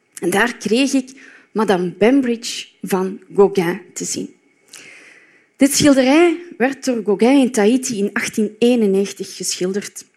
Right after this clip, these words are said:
hè, in dus zeer vochtige omstandigheden.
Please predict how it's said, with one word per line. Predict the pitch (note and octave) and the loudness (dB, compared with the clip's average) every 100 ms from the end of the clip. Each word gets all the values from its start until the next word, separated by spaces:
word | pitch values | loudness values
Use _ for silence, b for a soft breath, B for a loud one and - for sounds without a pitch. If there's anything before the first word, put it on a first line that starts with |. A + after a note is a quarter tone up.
| _ - | _ -14
hè, | G3 C4 | -12 -8
in | F#3+ | -6
dus | F3+ F3+ - | -6 -8 -10
zeer | F3 G3+ C4 B3 | -4 0 0 0
vochtige | F3+ F#3+ A#3 - A3 G3+ G3 | -8 -10 -8 -8 -4 -4 -6
omstandigheden. | F#3+ F3+ - F#3+ G3 G#3+ B3+ D#4+ | -10 -8 -10 -6 -6 -4 -4 -4